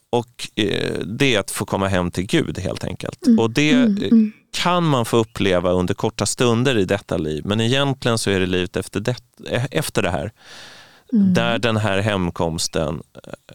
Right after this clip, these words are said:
Speaker 1: eh, kommer ske. Och då är det ju, Jesus har den här berättelsen om den förlorade sonen, som är den, egentligen är det,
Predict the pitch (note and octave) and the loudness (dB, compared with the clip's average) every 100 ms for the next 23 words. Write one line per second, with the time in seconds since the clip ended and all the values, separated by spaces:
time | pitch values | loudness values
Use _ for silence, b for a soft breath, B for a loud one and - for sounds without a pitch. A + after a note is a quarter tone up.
0 | - - - - G2 G#2+ - F3 C#3 D2 | -16 -12 -12 -8 -4 -4 -2 -2 0 -2
1 | G1+ - A2+ B2 A2+ G2+ G2 G2 F#2+ F#2 | -4 -4 0 2 2 2 2 2 2 0
2 | - - G#2 A2+ - A2+ - F#2 F2 F#2+ | -4 -4 0 0 0 -2 -2 -2 -2 -2
3 | F2+ F2+ - - F#2+ F2+ F2 F2 D#2+ - | -2 -4 -4 -6 -4 -4 -4 -4 -4 -2
4 | F2 E2+ F2+ - G#2 F2 C#2+ - - F2+ | 0 0 0 -2 -2 -2 -4 -6 -6 -6
5 | E2 E2 - - - - G#2 G#2+ G#2+ F#2+ | -6 -4 -6 -6 -10 -6 0 0 0 0
6 | F#2 F2 F2 E2 | 0 0 0 -2